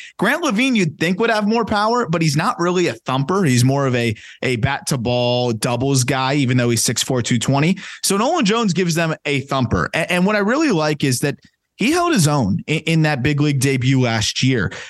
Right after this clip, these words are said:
And he's a guy that I, I've definitely been torn on through the years. You know, you look at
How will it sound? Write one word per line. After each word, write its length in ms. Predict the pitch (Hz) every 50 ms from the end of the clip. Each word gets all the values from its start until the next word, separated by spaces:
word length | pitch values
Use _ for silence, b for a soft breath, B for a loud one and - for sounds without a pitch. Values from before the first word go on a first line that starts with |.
| B B
And 280 | 156 156 156 - 156 - -
he's 320 | 151 147 - 196 247 240
a 60 | 285
guy 220 | 226 185 165 151 147
that 120 | 143 139
I, 80 | 131 - - 104 139
I've 200 | 139 123 - _
definitely 520 | - 190 208 - - 220 220 147 214 202 165
been 220 | 143 151 147 135
torn 320 | - - - 147 139 139 127
on 220 | 117 113 107 104
through 200 | - 117 113 110
the 60 | 104
years. 460 | 104 104 104 98 82 78 87 101 -
You 60 | 107 107
know, 100 | 107 110
you 160 | 113 117 123
look 160 | 135 135 143
at 120 | 143 -